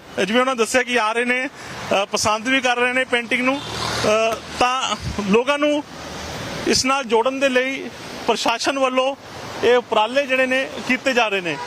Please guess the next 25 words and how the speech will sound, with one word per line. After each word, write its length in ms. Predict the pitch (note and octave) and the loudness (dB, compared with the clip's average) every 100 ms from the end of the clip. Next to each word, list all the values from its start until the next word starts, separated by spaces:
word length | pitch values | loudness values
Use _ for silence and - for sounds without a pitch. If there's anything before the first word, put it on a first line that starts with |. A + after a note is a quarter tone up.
| - - - - | -10 -10 -6 0
ਤਾਂ 180 | A3+ A#3+ | 2 2
ਇੱਧਰ 260 | A#3+ B3+ | 0 2
ਇੱਕ 120 | C#4+ A#3+ | 0 2
ਤਸਵੀਰ 280 | C4 A3+ B3 | -2 2 0
ਦਿਖਾਉਣ 300 | C4 C4+ B3+ | 0 0 0
ਦੀ 100 | B3 | -2
ਕੋਸ਼ਿਸ਼ 380 | A#3+ A#3+ C4+ B3 | 0 0 0 0
ਕਰਾਂਗੇ। 380 | B3 B3+ C4 C4+ B3+ - - - - - - - | 2 2 0 0 -2 -6 -8 -10 -10 -8 -4 -2
ਤਾਂ 100 | A3 | 0
ਖੂਬਸੂਰਤ 560 | - D#4 D4+ D#4+ D#4 | 2 2 2 2 2
ਤਸਵੀਰਾਂ 400 | C4 A#3 B3 C#4+ | 0 0 2 2
ਜੋ 140 | C4+ C#4 | 2 0
ਬਣੀਆਂ 240 | B3+ C4 | 0 0
ਹੋਈਆਂ 180 | C4 B3+ | 0 0
ਨੇ, 200 | C4 D4 - - - - - | 0 -2 -8 -12 -10 -10 0
ਤਾਂ 160 | B3 C4+ | 2 4
ਇਹ 140 | C#4+ | 2
ਫਿਲਮ 400 | - C4 D4 G#3+ - - - - - - - - - - - - - - - - - - - - | 2 0 0 -2 -8 -16 -16 -14 -12 -12 -12 -12 -12 -12 -10 -10 -8 -8 -8 -8 -8 -8 -8 -2
ਜਿਹੜੀ 280 | C#3+ A#3+ C4+ | 0 0 2
ਕਿ 160 | C4+ | 2
ਲੰਬਾ 360 | B3 A3+ A3+ C4+ | 2 0 2 0
ਸਮਾਂ 420 | C4 B3 C4 B3+ - - - - | 2 2 2 2 -4 -14 -14 0
ਚੱਲੀ, 400 | A#3 A#3+ C4 C4 - - - | 2 2 0 -2 -8 -14 -4
"ਦਿਲਵਾਲੇ 520 | D#3+ A#3+ A#3+ A#3 C4+ | 0 2 2 2 2
ਦੁਲਹਨੀਆ 640 | C4 A#3 A#3 A#3 B3+ C4+ | 2 2 2 2 2 0